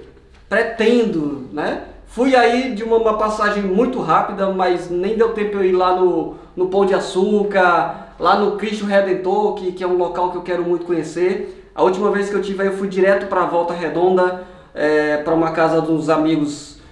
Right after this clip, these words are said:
é, meus aí, que é a galera do canal Na Correria, Jonathan e... Muito obrigado aí, Jonathan e Glaucio, né? Obrigado aí pelo carinho de vocês. Mas é isso, eu pretendo voltar sim, tá? Abração, Leila. Elisângela da Costa.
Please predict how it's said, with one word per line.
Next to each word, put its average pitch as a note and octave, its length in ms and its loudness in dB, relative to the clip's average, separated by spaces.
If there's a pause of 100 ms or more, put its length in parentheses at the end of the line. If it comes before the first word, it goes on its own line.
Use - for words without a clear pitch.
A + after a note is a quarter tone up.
(140)
é, D3 300 2
meus D#3+ 240 4
aí, E3 180 4
que F3+ 80 0
é D#3 60 2
a - 20 2
galera D#3 340 0
do D3+ 120 -4
canal D#3 340 0
Na D#3+ 160 2
Correria, E3 760 0 (280)
Jonathan F3 760 0 (200)
e... D3 840 2 (140)
Muito D#3+ 200 0
obrigado F3 380 2
aí, D#3+ 100 4
Jonathan F#3+ 380 0
e F3+ 60 4
Glaucio, F#3 640 0
né? D3+ 120 -6
Obrigado E3 380 0
aí E3+ 100 2
pelo E3+ 180 -4
carinho E3 280 0
de D#3+ 60 -6
vocês. D#3+ 520 -2 (240)
Mas C#4+ 160 4
é C#4+ 100 6
isso, G#3+ 140 2
eu G#3 40 2
pretendo A3+ 300 4
voltar B3 320 4
sim, G#3 360 2
tá? - 400 0 (180)
Abração, G#3 500 4
Leila. A3+ 520 4 (1040)
Elisângela B3 960 4
da B3 180 4
Costa. G3 600 2